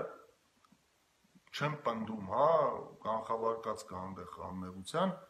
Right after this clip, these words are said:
ինքը իրան է ոտից կրակե, թե տոլի օպերացիա է ինչ-որ պրավալար է, դրա համար ես մտե քաղաքականություն։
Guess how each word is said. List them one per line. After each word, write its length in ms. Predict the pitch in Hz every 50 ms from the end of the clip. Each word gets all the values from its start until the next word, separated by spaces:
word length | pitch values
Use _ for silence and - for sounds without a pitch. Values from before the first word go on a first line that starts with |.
| _ _ _ _ _ _ _
ինքը 260 | 123 135 135 131 131 127 123
իրան 280 | 123 135 160 175 165
է 40 | 165 151 143
ոտից 340 | 151 151 147 147 143 - - -
կրակե, 440 | 131 131 131 127 127 131 135 131 123 - -
թե 120 | - 117 117 117 - - - - _ _ _ _ _ _ _ -
տոլի 240 | 120 131 143 139 120
օպերացիա 600 | 120 117 - 131 131 131 135 135 - - 156 160
է 140 | 151 151
ինչ-որ 260 | 151 147 151 147 139 -
պրավալար 640 | - 139 135 135 139 135 135 131 131 131 123 123 123 120 120
է, 120 | 117 113 110 110 - - - - _ _ _ _ _ _ _ _ _ -
դրա 120 | 113 113 110
համար 200 | 113 110 117 190
ես 120 | 202 202 170 151
մտե 140 | 147 120 107 -
քաղաքականություն։ 880 | 107 98 98 95 92 - 90 - - 87 87 92 92 - - - -